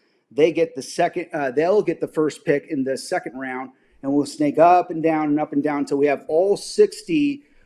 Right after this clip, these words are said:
I'm sorry, all thirty of our wrestlers, um, chosen. Uh, one of the other things that we're doing in, in regards to the draft is that if there's a wrestler who's a national team member at that given Olympic weight,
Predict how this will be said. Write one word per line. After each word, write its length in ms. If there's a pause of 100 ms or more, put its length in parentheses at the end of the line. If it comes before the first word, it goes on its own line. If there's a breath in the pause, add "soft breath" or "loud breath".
I'm 100
sorry, 280
all 200
thirty 480
of 140
our 160
wrestlers, 720 (160)
um, 480
chosen. 440 (680)
Uh, 200
one 200
of 100
the 140
other 180
things 300
that 120
we're 100
doing 520 (220)
in, 420
in 120
regards 400
to 60
the 80
draft 420
is 120
that 320 (380 soft breath)
if 200
there's 260
a 60
wrestler 600
who's 220
a 40
national 460
team 420
member 480 (920)
at 260
that 240
given 240
Olympic 480
weight, 480